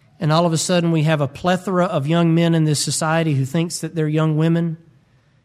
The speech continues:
much of that so-called, and it is mental illness,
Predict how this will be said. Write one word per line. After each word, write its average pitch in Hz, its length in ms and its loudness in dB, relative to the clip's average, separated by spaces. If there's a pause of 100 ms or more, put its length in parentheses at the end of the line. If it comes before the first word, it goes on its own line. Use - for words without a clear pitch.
(220)
much 202 260 0
of 175 120 0
that 170 240 2
so-called, 165 520 0 (240)
and 147 140 2
it 147 100 2
is 170 140 4
mental 160 360 2
illness, 175 560 -2